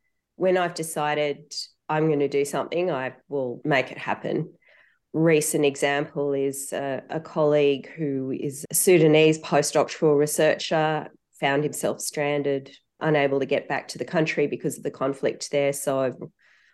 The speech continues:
organised to get him a visiting fellowship here at the University of Sydney so that he can continue his work. And, you know, that took a bit of tenacity to get that all organised relatively quickly.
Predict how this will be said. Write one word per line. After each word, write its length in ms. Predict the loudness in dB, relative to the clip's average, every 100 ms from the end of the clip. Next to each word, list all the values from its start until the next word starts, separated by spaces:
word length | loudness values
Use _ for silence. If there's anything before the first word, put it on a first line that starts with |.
| _ -2
organised 640 | 0 2 0 0 -4 -6
to 80 | -4
get 200 | -4 -2
him 160 | -2
a 180 | -4 -8 -10
visiting 580 | -8 -6 -2 -2 -2
fellowship 680 | -4 -4 -2 -2 -2 -4 -6
here 260 | -6 -4 -2
at 140 | -4 -6
the 80 |
University 640 | -4 -4 -2 -4 -4 -6 -6
of 100 | -4
Sydney 580 | -4 0 2 0 -4 _ _ _ _ _ -8
so 480 | -6 -2 0 0 0
that 340 | 0 -2 -6 _ _ _ _
he 280 | -8 -4 -4
can 520 | -4 -4 -2 0 -2
continue 440 | -4 -6 -2 0 0
his 220 | -2 -4
work. 400 | -4 -2 -4 -8 -20 _ 0
And, 400 | 2 4 2 -2 -12 _ _ _
you 120 | 4
know, 160 | 4 4
that 200 | 0 0
took 220 | -4 -2
a 40 |
bit 140 | 2 2
of 140 | 2
tenacity 640 | -4 -2 -2 -4 -4 -4 -4
to 140 | -4
get 200 | -4 -4
that 140 | -6
all 200 | -6 -6
organised 560 | -6 -4 -4 -4 -6 -4
relatively 500 | -2 -2 -2 -4 -6
quickly. 600 | -6 -8 -6 -6 -6